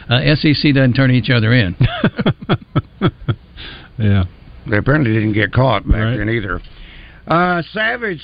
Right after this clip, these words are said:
Speaker 3: says, by way of our Asher Record Service Company live fan feedback, we can talk about money and N I L. But why didn't the big three not get drafted from Connecticut,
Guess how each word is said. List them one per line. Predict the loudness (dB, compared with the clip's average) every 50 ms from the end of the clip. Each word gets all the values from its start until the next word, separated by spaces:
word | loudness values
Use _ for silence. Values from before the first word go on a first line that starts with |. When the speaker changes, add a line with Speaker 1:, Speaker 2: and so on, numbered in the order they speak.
| -10 -6
Speaker 3:
says, | -2 -2 0 0 0 -2 -4 -6 -8 -8
by | -6 -4 -2 0 0 -2
way | -2 -2 -2 -2 -2 -2 -2
of | -4 -4 -2 -2
our | -2 -2 0 0
Asher | 0 0 0 0 0 -2 0
Record | 2 2 0 0 0 -4 -2
Service | 0 0 0 2 0 0 0
Company | 0 0 0 2 2 0 0 2 2
live | 2 2 2 2 0 0
fan | 0 -2 0 0 -2 -4 -2
feedback, | 0 0 2 2 2 0 2
we | 2 2
can | 2 2
talk | 2 0 0 2
about | 0 0 0 2
money | 2 2 2 2 2 2
and | 0 -2 -2 0
N | 0 0 2
I | 2 2 2 2 0 0 -2 -2
L. | 0 0 0 0 -2 -4 -6 -8 -14 -20 -20 -20 -20 -20 -20 -20 -20 -10 -4
But | 0 0 2 2
why | 4 4 2 2 2
didn't | 0 0 0 2 2 2
the | 2
big | 2 2 2 2 2 0 -2 -2
three | 0 2 2 2 2
not | 2 2 0 0 0
get | -2 -2 -2 0
drafted | 0 0 2 2 2 0 -2 -2 -4 -4 -4 -4 -2
from | -2 -2 -2
Connecticut, | 0 0 0 2 2 2 2 2 2 0 -2 -2 -2 -4